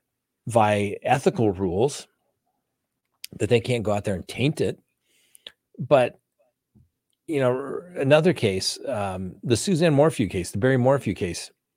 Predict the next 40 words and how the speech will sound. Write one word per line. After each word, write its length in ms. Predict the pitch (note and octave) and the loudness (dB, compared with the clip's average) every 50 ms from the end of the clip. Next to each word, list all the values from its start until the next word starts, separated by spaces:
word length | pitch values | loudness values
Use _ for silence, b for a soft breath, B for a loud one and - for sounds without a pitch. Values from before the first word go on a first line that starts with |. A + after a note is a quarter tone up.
| _ - | _ -6
here 140 | C3 A#2 A2 | -4 -2 -2
in 60 | G#2 | 0
Colorado 400 | - A#2 A2 G#2+ G#2+ G#2 G2+ F2+ | 2 2 2 4 4 2 0 0
that 80 | D#2+ | -2
we 80 | E2+ F#2 | -6 -8
talked 280 | - G2 F#2+ F#2+ - - | -6 -4 -6 -4 -6 -6
about. 260 | D#2+ E2 D#2 - - _ b b b b b b b - | -6 -6 -6 -8 -10 _ b b b b b b b -6
Remember 200 | G#2+ A2+ B2+ B2 | -2 0 0 0
the 80 | G#2+ G2 | 0 2
case 260 | A2+ A2+ A2+ G#2+ - | 0 0 0 0 0
where 100 | G#2+ F2+ | -2 -4
she, 140 | - - - | -4 -6 -10
the 120 | - G#2 F#2 | -10 -6 -4
missing 300 | G2+ A2+ - - G#2+ G2+ | -2 -2 -2 -2 -2 0
mom 400 | G2+ G#2 G#2+ A2 A2 A2 G#2 - b b b b b b _ _ _ D#3 _ _ _ _ _ _ _ _ _ | 2 2 2 2 2 0 -2 -6 b b b b b b _ _ _ -20 _ _ _ _ _ _ _ _ _
disappears 500 | - A2 F#2 - - A2 G#2 A2 A2+ G#2 | -6 -6 -6 -6 -6 -4 -2 -2 -2 -2
on 300 | G2+ F#2+ F#2 F2+ F2 E2+ - _ _ _ - | -2 -2 -4 -4 -6 -10 -16 _ _ _ -12
Mother's 340 | F2 F2 F#2+ G#2+ A2 G#2+ F#2+ | -8 -6 -4 -2 -2 -2 0
Day 180 | - A2+ A2+ A2+ | 0 0 0 0
of 100 | G#2+ A2 | 2 2
all 160 | A2 A2+ A2+ | 2 2 4
days? 440 | A2+ A2+ A2+ A2+ A#2 A2 - - - _ _ _ _ _ _ _ _ _ _ _ _ _ _ _ _ _ _ _ - - | 4 4 4 2 2 -2 -4 -10 -16 _ _ _ _ _ _ _ _ _ _ _ _ _ _ _ _ _ _ _ -20 -20
They 360 | - - - - _ _ - | -20 -20 -20 -20 _ _ -2
ultimately 340 | F#2+ G2+ G2 A2+ A2 G#2+ G2+ | -2 -2 0 0 0 2 2
arrest 260 | G2 G2+ G2+ - - | 2 2 0 -2 -2
the, 240 | - F#2 F2+ F2 E2+ | -4 -4 -4 -2 -4
uh, 100 | E2 E2 | -6 -4
husband, 400 | - - A#2 G#2+ G#2 A2+ A2 G#2 | 0 2 2 2 2 2 2 2
Barry 180 | G#2 G2+ F#2+ F#2 | 2 2 0 0
Morphew, 480 | G2+ G#2+ G#2+ A2+ A2 - A2+ A2 G#2+ G#2+ B B B B B B - | 2 2 2 2 2 2 0 0 0 -2 B B B B B B -10
and 160 | A2 G#2+ A2 | -6 -2 0
they 80 | A2+ A2 | 0 0
submit, 340 | G#2 - G#2 G#2 A#2 B2 A#2+ | 0 -2 -2 -2 -2 -2 -2
like, 180 | G#2 G2+ F#2+ | -4 -4 -2
a 100 | G#2 F2+ | -2 -2
hundred 520 | F2 - - - D3+ D#3+ D#3+ D#3 E3+ E3+ D3 | -4 -4 -2 0 0 2 2 2 2 2 2
and 240 | A2 G2 F#2+ F#2 - | 0 -2 -2 -8 -6
thirty-two 760 | - B2+ A#2 A#2 B2 B2 A#2 A2 - - - A#2 A2+ A2 G#2+ | -2 0 0 2 2 0 0 -2 -4 -4 -2 -2 -2 -2 -2
page 440 | - - A2 G#2 G2+ G2+ G#2 F#2+ - _ _ - | -4 -6 -4 -2 -2 -2 -4 -6 -8 _ _ -10
affidavit. 1200 | F2 F#2 F#2+ F#2+ - - - F2+ D#2+ D#2 - - - F2 F2 F2+ F#2+ E2+ - D#2 - - E2 | -8 -6 -6 -6 -8 -8 -10 -10 -10 -10 -12 -8 -6 -6 -4 -4 -4 -6 -6 -8 -10 -10 -12